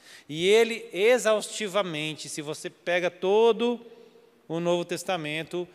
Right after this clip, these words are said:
que foi produzido através do ministério de Paulo, ele tá ensinando isso. Não adianta. A salvação é pela fé em Jesus Cristo. Isso foi uma graça que Deus nos deu. Não é pelas obras,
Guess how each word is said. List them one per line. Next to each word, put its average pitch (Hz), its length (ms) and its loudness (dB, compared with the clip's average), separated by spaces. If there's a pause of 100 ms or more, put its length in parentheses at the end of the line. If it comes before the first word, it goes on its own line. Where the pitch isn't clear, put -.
(180)
que 165 180 -12
foi 170 240 -4
produzido 160 560 -6
através 156 360 -2
do 160 80 -8
ministério 156 420 -6
de 139 80 -14
Paulo, 156 360 0 (260)
ele 147 160 -6
tá 180 320 2
ensinando 180 720 -4
isso. 143 300 -6
Não 160 480 -2
adianta. 123 720 -8 (240)
A 135 140 -4
salvação 160 920 -2 (180)
é 151 160 -2
pela 160 400 -2
fé 170 800 0
em 151 220 -8
Jesus 160 600 -2
Cristo. 123 580 -10
Isso 185 360 -4
foi 190 220 -2
uma 196 180 2
graça 175 600 2
que 160 120 -10
Deus 151 220 -6
nos 139 180 -10
deu. 135 420 -4 (840)
Não 208 300 0
é 254 140 4
pelas 185 520 2
obras, 156 760 2